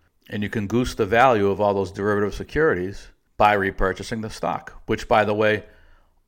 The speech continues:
also goes into the compensation equation. So it's a double whammy. Not only do you get the boost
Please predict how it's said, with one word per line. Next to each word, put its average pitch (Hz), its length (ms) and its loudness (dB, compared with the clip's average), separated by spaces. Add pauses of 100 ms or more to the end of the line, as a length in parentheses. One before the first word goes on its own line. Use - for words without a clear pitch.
(180)
also 143 440 6
goes 104 360 2
into 101 680 -4 (220)
the - 60 -10
compensation 110 680 2
equation. - 420 -12 (380)
So 120 180 4
it's 110 120 -2
a 110 60 -4
double 110 340 6
whammy. 95 320 -2
Not 110 200 4
only 117 220 4
do 107 120 -4
you 107 120 0
get 104 180 -2
the 98 80 -4
boost 110 680 -4